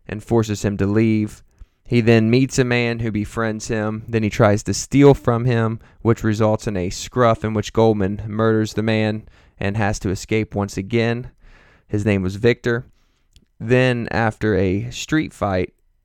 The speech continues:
with the boyfriend of a lady Goldman was speaking to. So this is all happening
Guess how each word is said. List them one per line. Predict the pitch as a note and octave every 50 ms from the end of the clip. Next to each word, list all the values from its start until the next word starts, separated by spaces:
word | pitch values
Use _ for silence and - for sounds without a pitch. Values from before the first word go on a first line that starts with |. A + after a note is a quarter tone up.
| _ _ _ _
with | A2 A2+ A2+ G#2 G#2 G#2+ - - - _ _ -
the | - G#2+ G#2+ G2+ G2 F#2+ G2 G#2 G#2+ - - _ _
boyfriend | - - A#2+ A2+ B2 B2+ B2+ - - - A2+ G#2+ G#2+ G#2 G#2 G#2 G#2 - - - _ _ _ _ _ - -
of | - G#2+ G2
a | G#2 G2+
lady | G2+ G2+ G#2+ G#2 G2+ G2+ G2+ G2
Goldman | G2 - G#2 G#2 G#2 G2+ G#2 G2+ F#2+
was | F#2 G2
speaking | - - - A#2+ A#2 - - G2+ G2
to. | - - F2 F2 F2+
So | - - A#2+ A2
this | G#2+ B2 D3+ D3+ -
is | C#3 A2+
all | C3 A#2+ A#2 A#2
happening | B2 G#2+ A2 G#2+ - A2 A2 A2 G#2+ G#2+